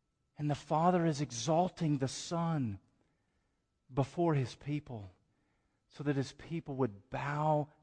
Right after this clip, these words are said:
down before him. Jesus needs to grow in our eyes larger and larger. It's the very thing that he prayed for in John seventeen.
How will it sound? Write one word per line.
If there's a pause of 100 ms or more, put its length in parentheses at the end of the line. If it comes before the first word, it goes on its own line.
(120)
down (840)
before
him. (1400)
Jesus
needs
to
grow
in
our
eyes
larger
and
larger.
It's (320)
the
very
thing
that
he
prayed
for
in
John
seventeen.